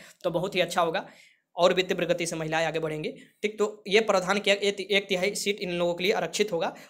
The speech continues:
और सु-, बहुत पहले आप देखिएगा कि तो, अ, बन तो जाती थी, लेकिन लोग उनके, जैसे कि उनके हस्बैंड, अ, शासन चलाते थे या उनके बेटा शासन चलाते थे, बस नाम। अभी भी बहुत जगह पर आप देखिएगा, अपने गांव परिवेश में देखिएगा कि बस मुखिया जी, मुखियाइन जी बस नाम की हैं,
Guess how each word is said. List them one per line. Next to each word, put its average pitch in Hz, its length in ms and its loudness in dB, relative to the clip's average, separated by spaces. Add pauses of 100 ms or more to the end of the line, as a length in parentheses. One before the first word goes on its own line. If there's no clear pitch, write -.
और 190 80 0
सु-, - 160 -8
बहुत 202 320 0
पहले 208 180 6
आप 202 80 8
देखिएगा 208 360 4
कि 202 100 -4
तो, 196 200 0
अ, 170 360 2
बन 185 260 4
तो 214 100 2
जाती 202 240 4
थी, 208 280 -2
लेकिन 185 200 -2
लोग 196 240 0
उनके, 190 300 -2
जैसे 185 260 0
कि 185 100 -8
उनके 180 180 -6
हस्बैंड, 185 340 0
अ, 190 240 -4
शासन 180 300 -2
चलाते 175 300 2
थे 175 80 -2
या 170 120 2
उनके 175 200 -4
बेटा 170 240 0
शासन 170 260 -4
चलाते 160 300 -2
थे, 202 180 -6 (300)
बस 185 160 0
नाम। 185 160 4
अभी 196 220 2
भी 220 140 2
बहुत 202 220 4
जगह 196 140 6
पर 185 140 4
आप 180 60 6
देखिएगा, 180 320 2
अपने 180 200 2
गांव 175 140 2
परिवेश 175 340 -2
में 170 80 -6
देखिएगा 170 300 -2
कि 170 100 -6
बस 170 180 -2
मुखिया 180 280 0
जी, 180 120 -4
मुखियाइन 180 360 -4
जी 180 80 -4
बस 175 160 -4
नाम 180 200 -2
की 185 120 -2
हैं, 185 160 -2